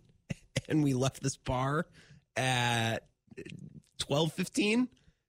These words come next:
and got back to Madison at one fifteen. Uh,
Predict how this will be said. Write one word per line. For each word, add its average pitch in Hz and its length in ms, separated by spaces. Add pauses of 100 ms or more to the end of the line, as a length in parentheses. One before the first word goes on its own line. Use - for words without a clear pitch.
(120)
and 135 140
got 135 160
back 147 200
to - 80
Madison 147 520
at 123 240 (840)
one 160 240
fifteen. 240 540 (680)
Uh, 98 300